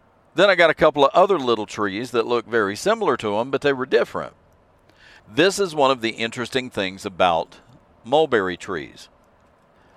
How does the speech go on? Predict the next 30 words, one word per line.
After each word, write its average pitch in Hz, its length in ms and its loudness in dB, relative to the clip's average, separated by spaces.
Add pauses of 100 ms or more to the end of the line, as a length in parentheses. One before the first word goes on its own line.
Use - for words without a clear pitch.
I'm 180 180 4
enough 120 540 0
of 104 140 0
an 98 80 -4
outdoorsman 98 760 -4 (840)
that 226 120 4
I 269 140 4
can 180 160 0
identify 104 840 2 (460)
most 104 320 -2
common 87 360 0
trees 98 500 -10
that 107 140 -6
grow 95 260 -4
in 85 100 -10
my 80 280 -4
area 76 440 -10 (720)
by 135 140 4
the 139 80 -4
shape 120 300 0
of 110 80 -6
the 127 100 -2
leaf. 156 420 -4 (1200)
Well, 120 200 4
mulberry 120 720 2
trees 80 580 -10 (960)
can 139 160 0
have 143 240 2
a 123 140 2
different 127 640 -4